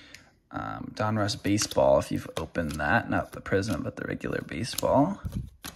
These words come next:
Tucker, the record breaker.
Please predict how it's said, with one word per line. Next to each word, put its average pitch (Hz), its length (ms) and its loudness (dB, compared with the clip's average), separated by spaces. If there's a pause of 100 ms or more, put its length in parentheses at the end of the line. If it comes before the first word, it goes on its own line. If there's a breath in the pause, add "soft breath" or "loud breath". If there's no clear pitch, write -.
(960 soft breath)
Tucker, 143 440 2
the 139 140 2
record 135 460 2
breaker. 165 760 0